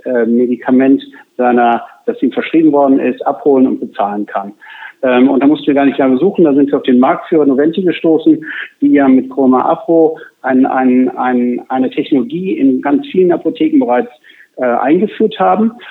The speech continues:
Ähm, und, und so sind die Gespräche entstanden. Wie können wir auf der einen Seite Patienten in die Apotheke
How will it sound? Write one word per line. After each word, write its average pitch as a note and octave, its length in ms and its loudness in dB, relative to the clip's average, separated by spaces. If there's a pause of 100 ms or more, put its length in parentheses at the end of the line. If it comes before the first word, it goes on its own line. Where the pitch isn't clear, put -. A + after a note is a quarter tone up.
(200)
Ähm, C#3+ 340 4
und, D3 320 2
und C#3 200 0
so D3 100 -2
sind D3+ 160 4
die C#3+ 80 -8
Gespräche D3+ 420 0
entstanden. D3 640 0
Wie D#3+ 140 0
können F3 340 2
wir D#3 180 4
auf - 100 -6
der D3+ 120 0
einen C#3+ 200 2
Seite C3 300 -2
Patienten E3+ 480 0
in C#3 120 4
die C#3+ 80 4
Apotheke C#3 500 -4